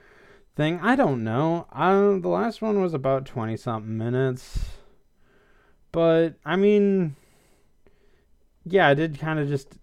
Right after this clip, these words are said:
go abandon doing it episode by episode and just kind of, like, viewing it as a whole.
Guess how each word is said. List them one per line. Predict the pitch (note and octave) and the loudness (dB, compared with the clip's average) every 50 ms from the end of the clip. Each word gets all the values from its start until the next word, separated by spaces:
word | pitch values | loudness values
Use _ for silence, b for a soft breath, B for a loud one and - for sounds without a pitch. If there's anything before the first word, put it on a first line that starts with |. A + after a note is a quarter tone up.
| _ _ _ _ _ _ | _ _ _ _ _ _
go | - C3 C3 C3 B2+ B2+ - - _ | -2 0 2 2 2 0 -2 -8 _
abandon | - B2+ A#2 B2 B2+ B2+ B2+ B2+ B2 B2 A#2+ A#2+ A#2 | -10 -8 -4 -2 -2 0 0 0 -2 -2 -2 -4 -2
doing | A#2+ A#2+ A#2+ A#2+ A#2+ | -2 -2 -2 -2 -4
it | A#2 A2+ | -4 -4
episode | A2+ A2+ A2+ - - B2 A2+ A2 | -4 -4 -6 -6 -6 -6 -6 -4
by | A2 G#2+ | -8 -10
episode | G#2 G#2+ G#2+ - A2 - - G#2+ G#2 | -10 -14 -16 -16 -16 -14 -12 -12 -10
and | G#2+ A2 A2 | -10 -10 -10
just | A2 G#2 - | -12 -14 -16
kind | - - - A2+ A2+ | -16 -12 -10 -8 -8
of, | A2 G#2 G#2+ | -8 -10 -8
like, | A2 G#2+ G#2 G2+ - | -10 -10 -10 -12 -10
viewing | - A#2+ A#2 A2 A2 G#2+ | -8 -6 -6 -6 -6 -8
it | A2 G#2+ | -10 -10
as | G#2+ G#2+ G#2+ A2 | -12 -12 -12 -14
a | G#2+ | -16
whole. | G#2 - - A2+ A2+ G#2+ G#2 G2+ G2+ G2+ G2 | -18 -12 -8 -6 -4 -4 -4 -4 -4 -6 -8